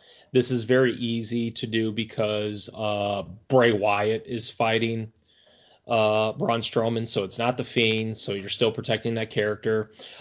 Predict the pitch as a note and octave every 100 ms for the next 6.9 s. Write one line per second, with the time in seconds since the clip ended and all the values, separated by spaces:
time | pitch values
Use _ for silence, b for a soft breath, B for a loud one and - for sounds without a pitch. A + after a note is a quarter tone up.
0 | B - B2+ A#2+ A#2+ A#2+ A#2+ _ _ _
1 | _ _ _ - D3 D3 C#3+ A2+ C#3+ G#3
2 | A#3 - - - B2+ C3 D#3 E3+ - -
3 | _ _ _ _ _ _ _ _ _ -
4 | B2+ C3 B2+ A#2+ A#2+ B2+ B2+ B2+ - C3+
5 | B2+ B2 A2+ A#2 A2+ A2+ - A#2+ A#2+ A#2
6 | - G#2+ - B2+ B2 B2+ C#3+ D3 D3